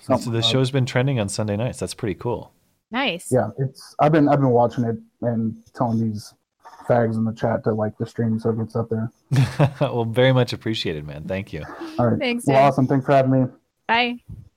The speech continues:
Speaker 1: We're still losing to, like, uh, you know, chill beats to study to and stuff <laughs> like that.
Speaker 3: I like some chill beats.
Speaker 1: We, we're, we're behind chill beats, but maybe we'll get there.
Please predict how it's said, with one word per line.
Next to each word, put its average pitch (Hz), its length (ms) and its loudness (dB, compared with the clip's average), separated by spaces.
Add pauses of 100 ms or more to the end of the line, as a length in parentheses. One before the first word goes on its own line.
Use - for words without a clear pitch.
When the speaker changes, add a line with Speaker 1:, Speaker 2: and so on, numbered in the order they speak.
(640)
Speaker 1:
We're 120 100 -2
still 131 520 0
losing 117 500 0
to, 110 120 -2
like, 85 340 -4
uh, 80 440 -8
you 101 120 -8
know, 151 280 -8 (600)
chill 120 300 2
beats 107 440 -4
to 98 100 -4
study 92 400 -2
to 73 260 -8
and 80 140 -10
stuff - 320 -6
<laughs> - 0 -
like 98 320 -4
that. 117 140 0 (160)
Speaker 3:
I 214 160 2
like 262 180 0
some 233 160 -6
chill 185 260 -2
beats. 170 400 -8 (240)
Speaker 1:
We, 120 180 0
we're, 123 220 0
we're 117 180 -2
behind 127 420 0
chill 143 300 0
beats, 107 480 -2
but 92 220 -8
maybe 95 240 -4
we'll 87 160 -8
get 87 240 -8
there. 67 220 -10